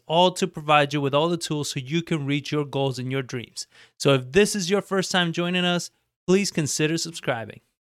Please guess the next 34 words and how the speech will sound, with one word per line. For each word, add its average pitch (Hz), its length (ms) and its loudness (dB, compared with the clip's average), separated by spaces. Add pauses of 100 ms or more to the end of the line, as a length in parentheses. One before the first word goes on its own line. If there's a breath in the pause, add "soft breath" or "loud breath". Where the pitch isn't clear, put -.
(340)
And 226 160 -2
in 226 100 -2
case 247 380 2
you 220 80 0
did 202 280 4
not 196 300 6
know, 185 300 4
we 175 180 2
actually 254 380 -2
launched 247 420 -2
a 185 60 0
community, 170 580 2
a 147 180 0
text 214 360 0
community, 147 400 2
where 135 160 2
you 190 120 -2
can 175 200 -4
text - 480 -2
YouTube 143 720 -2
to 151 100 -6
two 240 260 -2
one 208 220 0
zero, 143 420 2
seven 175 580 -2
nine 190 280 -2
four, 147 340 0
nine 147 400 0
eight 156 180 -2
nine 151 240 -2
eight. 135 220 -6
It's - 140 -10
completely 285 600 0
free. 240 380 -2